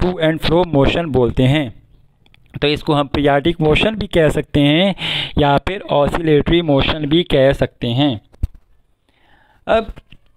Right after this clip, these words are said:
इसी simple pendulum में आता है oscillation। Oscillation का मतलब होता है जब आपका ये बॉब, यानी ये जो ball है,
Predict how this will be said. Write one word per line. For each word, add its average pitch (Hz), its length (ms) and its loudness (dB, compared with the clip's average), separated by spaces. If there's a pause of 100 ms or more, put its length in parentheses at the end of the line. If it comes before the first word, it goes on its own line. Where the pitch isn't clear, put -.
(800)
इसी 233 320 0
simple 202 420 -2
pendulum 160 540 0
में 165 180 2
आता 139 320 0
है 147 180 0
oscillation। 135 1080 0 (440)
Oscillation 208 540 2
का 196 160 0
मतलब 175 380 0
होता 147 240 2
है 147 260 4
जब 202 220 0
आपका 151 360 2
ये 151 220 2
बॉब, 131 460 2
यानी 139 340 0
ये 143 100 2
जो 135 140 0
ball 139 400 2
है, 143 300 4